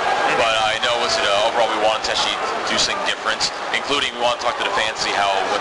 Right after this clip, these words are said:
Speaker 2: they wanted out of the show. So we started from scratch. We, we had seen what they've done, but we were like, "Okay, that, that's good. That's one way you can go, but we're gonna go a different way."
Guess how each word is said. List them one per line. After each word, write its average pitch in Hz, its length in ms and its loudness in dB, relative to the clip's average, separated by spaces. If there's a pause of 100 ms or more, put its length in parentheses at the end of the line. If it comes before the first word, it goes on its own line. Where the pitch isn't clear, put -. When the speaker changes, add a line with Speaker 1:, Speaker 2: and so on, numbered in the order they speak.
(160)
Speaker 2:
they 180 160 0
wanted 123 280 2
out 87 120 2
of - 80 0
the - 80 2
show. - 160 2 (160)
So 98 100 0 (380)
we - 80 2
started 165 240 2
from - 80 -2
scratch. - 520 0
We, 127 80 -2 (200)
we 139 80 2
had 147 280 0
seen 139 200 -2
what 127 120 0
they've 123 200 -2
done, 110 240 0
but 110 160 2
we 113 80 -2
were 113 80 2
like, 110 120 2 (120)
"Okay, 165 160 0
that, 165 240 0
that's - 160 -2
good. 156 200 0 (360)
That's 156 200 -2
one 165 160 4
way 147 120 0
you 135 120 -2
can 120 160 -6
go, 117 200 2
but 120 160 0
we're 131 80 2
gonna 123 160 0
go 107 80 2
a 101 60 -2
different 98 260 -4
way." - 120 -4